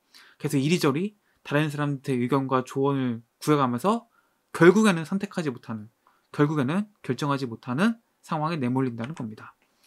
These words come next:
많은 사람들이 의사결정 어려워하는 이유는 바로 떠날 생각이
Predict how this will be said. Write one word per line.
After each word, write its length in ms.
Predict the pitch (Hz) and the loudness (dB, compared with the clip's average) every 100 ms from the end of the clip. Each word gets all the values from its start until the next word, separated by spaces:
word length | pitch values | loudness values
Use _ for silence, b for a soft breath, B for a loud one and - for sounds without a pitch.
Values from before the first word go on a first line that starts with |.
| B B B B B B B B B | B B B B B B B B B
많은 280 | 156 220 233 | 6 8 8
사람들이 360 | 240 226 208 | 6 6 4
의사결정 420 | 165 202 208 202 170 | 4 6 4 6 4
어려워하는 360 | 147 165 160 | 4 2 0
이유는 460 | 127 139 190 131 113 | -2 -2 -2 -4 -8
바로 400 | - 131 170 208 _ _ | -6 -2 -2 -4 _ _
떠날 280 | 254 277 262 | 0 0 0
생각이 560 | 220 175 143 185 233 | 0 -2 -2 -4 -6